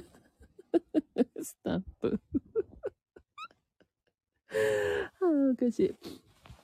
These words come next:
でね、でねじゃないんだけど、あのー、えーっと、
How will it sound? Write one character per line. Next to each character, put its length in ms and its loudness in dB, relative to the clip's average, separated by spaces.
で 180 10
ね、 180 8
で 160 10
ね 160 12
じ 80 10
ゃ 40 10
な 100 10
い 40 8
ん 40 6
だ 100 6
け 80 4
ど、 180 4
あ 60 2
の 1120 4
ー、 60 8
え 140 10
ー 40 4
っ 20 -20
と、 220 4